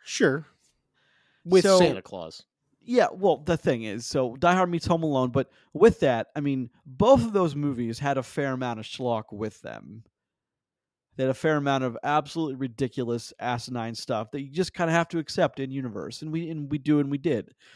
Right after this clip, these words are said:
Speaker 2: So, there's no surprise when this one is extra campy, but is that a bad thing?
Speaker 1: No, I don't think
Speaker 2: For this?
Speaker 1: so. I don't think so at
Speaker 2: So,
Speaker 1: all.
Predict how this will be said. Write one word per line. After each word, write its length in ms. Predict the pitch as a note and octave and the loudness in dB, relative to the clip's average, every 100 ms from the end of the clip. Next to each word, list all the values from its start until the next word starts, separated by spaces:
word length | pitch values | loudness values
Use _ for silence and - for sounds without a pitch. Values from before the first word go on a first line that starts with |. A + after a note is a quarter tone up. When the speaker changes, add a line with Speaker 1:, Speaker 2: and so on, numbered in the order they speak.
| - _ _ _ - | -20 _ _ _ -20
Speaker 2:
So, 400 | - - C#3+ C3 - - - | -2 4 6 6 0 -20 -4
there's 200 | E3+ D3+ | -2 0
no 240 | F3 F3 D#3+ | 4 6 4
surprise 480 | D3+ - F3 D#3 C3 | 0 2 6 6 4
when 80 | |
this 140 | C3+ - | 0 0
one 140 | C#3 | -2
is 140 | B2 G2+ - | -2 -4 -4
extra 340 | C#3+ - C#3 | -4 -6 -10
campy, 520 | - F3+ D3+ A2 G2 - _ _ _ _ | -4 -4 -4 -6 -12 -14 _ _ _ _
but 100 | E3+ | 4
is 60 | F#3 | 6
that 100 | B3+ | 4
a 40 | |
bad 420 | D#3+ A#2+ A2+ A#2 B2 | 2 0 0 0 -2
thing? 460 | D3 C3+ C#3 D3 C#3+ _ _ _ _ _ _ _ | -2 -2 -2 -6 -10 _ _ _ _ _ _ _
Speaker 1:
No, 240 | F#3+ C4+ | -4 0
I 80 | A#3+ | 0
don't 160 | C4 C4+ | -2 -4
think 180 | B3 C4+ | -8 0
Speaker 2:
For 60 | |
this? 220 | C#3+ D#3 - | 4 4 0
Speaker 1:
so. 120 | - _ | -14 _
I 40 | D#3+ | -12
don't 140 | G3+ | -10
think 160 | B3+ A3+ | -10 -8
so 120 | - | -2
at 60 | B3 | 4
Speaker 2:
So, 200 | F3+ F3 | 6 6
Speaker 1:
all. 260 | G3 A#2 | 0 -12